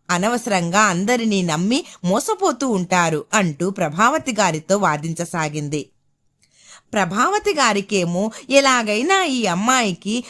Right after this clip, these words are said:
మాలకొండలో శ్రీ లక్ష్మీ నరసింహస్వామి దర్శనం చేయించాలని, వీలైతే శ్రీ స్వామివారిని కూడా చూపించాలని కోరిక. మొత్తం మీద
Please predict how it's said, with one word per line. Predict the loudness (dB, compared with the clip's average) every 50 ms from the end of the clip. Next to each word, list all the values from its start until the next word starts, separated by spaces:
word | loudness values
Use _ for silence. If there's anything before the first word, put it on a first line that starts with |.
| -6 0
మాలకొండలో | 2 4 4 4 2 0 0 0 0 0 2 2 0 0 0 -2
శ్రీ | -2 -4 -4 -2
లక్ష్మీ | -2 -2 -2 -4 -4 -6 -4 -2 0
నరసింహస్వామి | 2 2 0 0 -2 -2 -2 -2 -2 -2 0 2 2 2 2 2
దర్శనం | 0 0 0 -2 -2 -2 -2 -2
చేయించాలని, | -2 -2 -2 -2 -2 0 -2 -2 -2 -4 -4 -4 -4 -6 -8 -8 -10 -12 -12 -14 _ _ _ -20 -20 -20 -14 -8
వీలైతే | -4 -2 -2 0 2 2 2 0 0 0 0 0 0 0 -2 -10 -6
శ్రీ | -2 0 0 0
స్వామివారిని | 0 0 0 2 2 2 2 2 2 2 2 2 2 0 -2
కూడా | -2 0 0 2 2 2 0 0 -2 -4
చూపించాలని | -4 -2 -2 -2 -2 -2 -2 -2 -2 -2 -2 -2 -2 -4 -4
కోరిక. | -4 -4 -2 0 0 0 0 -2 -4 -4 -4 -4 -6 _ _ _ _ _ _ _ _ _ _ _ _ _ _ _ _ _ _ _ _ _ -20 -20 -12 _ 0
మొత్తం | 2 2 2 0 -2 -2 -2 0 0
మీద | -2 0 0 0 0